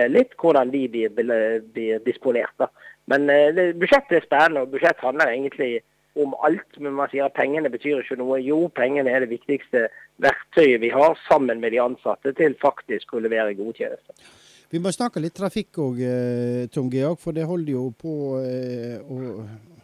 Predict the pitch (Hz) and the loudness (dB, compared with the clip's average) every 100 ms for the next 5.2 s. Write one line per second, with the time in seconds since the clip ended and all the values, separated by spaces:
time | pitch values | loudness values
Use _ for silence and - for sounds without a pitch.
0 | 113 _ _ _ _ _ 92 123 151 143 | _ _ _ _ _ _ -10 -6 -4 -4
1 | 135 175 202 156 - 160 139 151 180 190 | -4 0 2 0 0 2 2 0 -2 -2
2 | 170 165 202 214 175 180 175 170 165 156 | -2 0 -2 -2 -4 -4 -4 -4 -4 -4
3 | 196 190 165 151 170 170 175 160 170 151 | -6 -4 -4 -6 -8 -8 -8 -6 -6 -6
4 | 160 165 156 170 160 165 165 156 - 156 | -6 -6 -6 -4 -4 -4 -4 -6 -6 -6
5 | 147 | -4